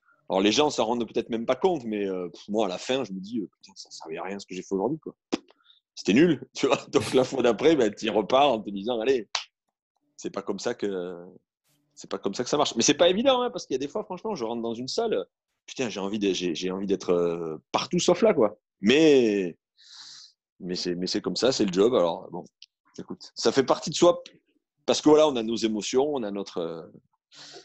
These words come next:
on est, on est des êtres humains, quoi, avec des émotions et, et, et des fois, tu fracasses tout, hein. Alors, ça arrive plus,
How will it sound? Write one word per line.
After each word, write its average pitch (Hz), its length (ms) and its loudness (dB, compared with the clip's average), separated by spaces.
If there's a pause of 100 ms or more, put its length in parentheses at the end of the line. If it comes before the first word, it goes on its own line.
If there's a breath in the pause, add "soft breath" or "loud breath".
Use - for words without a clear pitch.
(160)
on - 140 -12
est, 90 120 -6
on 92 120 -4
est 101 80 -2
des 98 180 2
êtres 107 180 2
humains, 107 240 6
quoi, 98 140 -2
avec 98 120 -2
des 98 140 2
émotions 101 480 4
et, 80 720 -4
et, 92 300 4
et 92 60 6
des 90 120 2
fois, 127 380 4
tu - 140 -14
fracasses 117 460 0
tout, 185 220 2
hein. 180 80 -6 (280)
Alors, 101 100 0
ça 120 120 2
arrive 127 200 2
plus, 147 300 -6